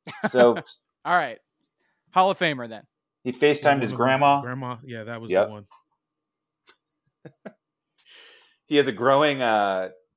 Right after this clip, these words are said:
Speaker 1: vinyl record collection, which, you know, for, like, a twenty-three-year-old guy is somewhat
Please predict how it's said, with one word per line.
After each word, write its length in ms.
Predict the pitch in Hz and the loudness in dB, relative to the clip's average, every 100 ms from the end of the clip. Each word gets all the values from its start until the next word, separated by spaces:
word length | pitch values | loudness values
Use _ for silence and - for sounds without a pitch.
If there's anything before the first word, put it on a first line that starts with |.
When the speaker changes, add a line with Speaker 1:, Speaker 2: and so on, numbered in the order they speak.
| _ | _
Speaker 1:
vinyl 440 | 104 127 135 131 | 0 0 0 -2
record 360 | 117 123 151 127 | 0 -2 -2 -8
collection, 640 | 143 139 139 160 151 156 _ - | -4 -2 -2 -8 -14 -16 _ -12
which, 200 | 107 - | -12 -10
you 60 | 127 | -6
know, 120 | 113 | -6
for, 160 | 113 131 | -2 2
like, 140 | 123 | 2
a 60 | 120 | 0
twenty-three-year-old 880 | - 143 135 120 135 139 127 113 | -6 -6 -6 -6 -4 -2 -2 -2
guy 300 | 101 147 175 | -2 -2 -2
is 540 | 170 151 135 - - - | -6 -12 -16 -18 -20 -20
somewhat 540 | - - 127 123 117 | -12 -4 -2 -2 -4